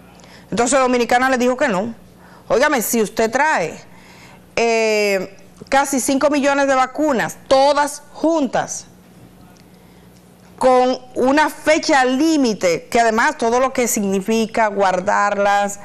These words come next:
nosotros estamos teniendo problemas, porque tenemos vacunas guardadas, muchas de las cuales corren riesgo de vencerse, ya se nos ha vencido una parte, dicen que es una parte razonable, porque hay países que han tenido pérdidas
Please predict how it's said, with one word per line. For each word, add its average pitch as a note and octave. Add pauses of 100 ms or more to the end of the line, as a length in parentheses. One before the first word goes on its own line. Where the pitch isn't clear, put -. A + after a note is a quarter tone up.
(300)
nosotros G#3+
estamos C4
teniendo A3+
problemas, G#3
porque G#3
tenemos G#3
vacunas A#3
guardadas, A3
muchas G#3+
de A3
las G#3
cuales G#3+ (460)
corren A#3
riesgo A#3+
de A3+
vencerse, B3
ya G#3
se A3+
nos A3
ha -
vencido G#3+
una F#3+
parte, A#3 (480)
dicen G#3+
que A#3+
es A3
una A#3
parte A3 (240)
razonable, G#3+ (580)
porque B3
hay G#3+
países A#3
que A3+
han G#3+
tenido A3
pérdidas A3+